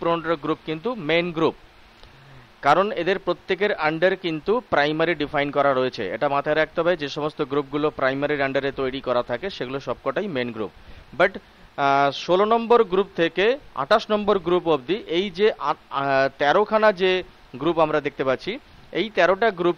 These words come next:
কিন্তু কোনো না কোনো main গ্রুপের under-এ তৈরি করা হয়েছে, এই জন্য এগুলোকে আমরা main group না বলে এগুলোকে আমরা subgroup বলতে পারি।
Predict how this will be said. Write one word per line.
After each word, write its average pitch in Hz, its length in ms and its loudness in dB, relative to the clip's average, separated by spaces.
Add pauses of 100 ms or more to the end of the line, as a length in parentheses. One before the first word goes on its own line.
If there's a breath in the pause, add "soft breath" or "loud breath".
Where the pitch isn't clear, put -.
কিন্তু 175 260 -6
কোনো 180 260 -2
না 226 140 0
কোনো 214 260 0
main 185 240 -2
গ্রুপের 180 280 -2
under-এ 165 420 2
তৈরি 156 320 0
করা 151 240 4
হয়েছে, 135 460 -2 (300 soft breath)
এই 151 140 -2
জন্য 180 220 0
এগুলোকে 185 580 -2
আমরা 165 260 2
main 165 280 -2
group 160 240 -2
না 143 200 4
বলে 175 320 0 (160)
এগুলোকে 147 280 -4
আমরা 170 300 2 (340)
subgroup 143 400 0
বলতে 127 240 -2
পারি। 110 240 0